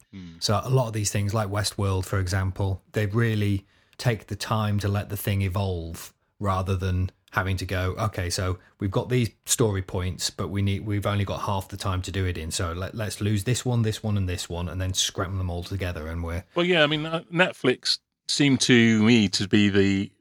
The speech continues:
Speaker 1: sort of archetypal, and, and, and Amazon T V picked up on this. They said, "Look, these are good feature films, let's make them into series." So you get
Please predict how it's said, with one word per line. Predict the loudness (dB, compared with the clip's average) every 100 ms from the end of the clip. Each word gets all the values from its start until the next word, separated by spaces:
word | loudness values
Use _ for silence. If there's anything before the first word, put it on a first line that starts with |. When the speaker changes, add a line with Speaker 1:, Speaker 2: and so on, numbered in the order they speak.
| _ _
Speaker 1:
sort | -20 -20
of | _ -2
archetypal, | -2 -2 0 2 2 4 4
and, |
and, | 4 4 4 2
and | 4
Amazon | 6 6 4 2
T | 2 2
V | 2 0
picked | -2 0
up | -2 0
on | -4
this. | -6 -10 -12 _ 2
They | 4
said, | 6 4 4
"Look, | 4 4 4
these | 4 6
are |
good | 4 2
feature | 2 0 0
films, | -4 -4 -2
let's | -4 -2
make | -4 -2
them | -6
into | -4
series." | 0 2 0 -4 -12 -14 _ -4
So | 2
you | 4
get | 4